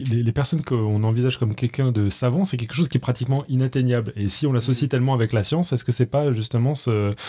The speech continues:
Speaker 1: ça, ce, ce paradoxe qu'on, qu'on, qu'on voit et que, euh, en France particulièrement, on a essayé de mettre une distance entre, voilà, les scientifiques, c'est, c'est,
Speaker 2: Ouais,
Speaker 1: c'est
Speaker 2: ouais.
Speaker 1: pour l'élite, et puis, euh, voilà.
Speaker 2: Oui, et puis en plus, euh, c'est, enfin, ça, ça,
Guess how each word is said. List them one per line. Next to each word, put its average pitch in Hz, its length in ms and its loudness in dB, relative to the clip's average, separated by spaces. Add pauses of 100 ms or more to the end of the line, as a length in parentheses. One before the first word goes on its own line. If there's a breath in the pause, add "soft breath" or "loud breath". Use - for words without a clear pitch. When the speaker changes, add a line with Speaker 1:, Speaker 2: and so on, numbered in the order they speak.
(540 loud breath)
Speaker 1:
ça, 156 200 2
ce, 123 260 0
ce 107 160 -2
paradoxe 120 440 0
qu'on, 101 380 0
qu'on, 101 320 -2
qu'on 117 180 0
voit 131 220 0
et 117 80 0
que, 113 120 -2
euh, 98 480 2
en 107 160 0
France 143 320 0
particulièrement, 110 640 0
on 160 80 2
a 110 60 2
essayé 127 200 0
de 123 40 2
mettre 113 180 0
une 104 100 2
distance 147 380 0
entre, 120 180 0
voilà, 110 200 2
les 98 80 2
scientifiques, 139 400 0
c'est, 107 280 2
c'est, 107 160 0
Speaker 2:
Ouais, 101 60 2
Speaker 1:
c'est 92 80 -2
Speaker 2:
ouais. 123 60 0
Speaker 1:
pour 143 120 0
l'élite, 123 320 0
et 120 80 2
puis, 101 280 2
euh, 95 140 0 (100)
voilà. - 180 -2 (720)
Speaker 2:
Oui, 170 200 0
et 156 40 0
puis - 140 -2
en 127 60 0
plus, 175 260 -2
euh, 117 340 0
c'est, 131 220 -6
enfin, 113 220 -2
ça, 123 200 -2
ça, - 280 -4